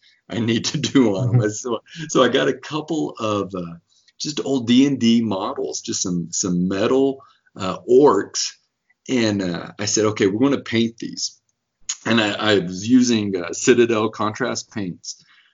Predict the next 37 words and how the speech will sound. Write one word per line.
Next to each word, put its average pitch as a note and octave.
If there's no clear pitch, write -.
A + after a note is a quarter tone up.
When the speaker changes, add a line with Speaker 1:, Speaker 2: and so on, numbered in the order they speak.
Speaker 1:
so A#2
that G#2
I F#2+
could, G2
like, F#2+
the A2
only D#3
artsy A#2+
kind G#2
of F2
terminology A2
that F#2+
I F#2+
used F2
was F2+
just -
told G2+
them F#2+
about E2+
what F#2+
contrast A2+
means. D#2+
And G2+
just, A#2
it, C3
it's -
a G#2+
change, F#2
you F#2
know, E2+
uh, F2+
from, F2+
you F#2
know, E2
in E2+
this G#2
case, F2